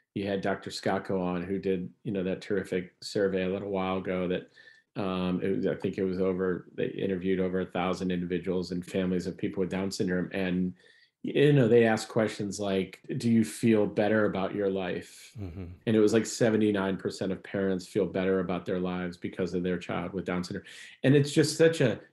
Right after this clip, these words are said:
Speaker 1: you know, we don't need to be told that, you know, that's preaching to the choir, but the community out there who thinks, you know, we're, <laughs> we're crying at the dinner tables and we're,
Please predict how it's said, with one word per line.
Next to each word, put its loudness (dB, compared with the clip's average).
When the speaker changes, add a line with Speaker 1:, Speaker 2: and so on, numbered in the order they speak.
Speaker 1:
you 6
know, 8
we 6
don't 8
need 0
to -8
be -6
told -8
that, -12
you 0
know, 2
that's 2
preaching -2
to -4
the -4
choir, 2
but -2
the 2
community 6
out 2
there -2
who 2
thinks, 0
you 4
know, 4
we're, 4
<laughs> -14
we're 4
crying -2
at -4
the -4
dinner -2
tables -6
and 2
we're, 0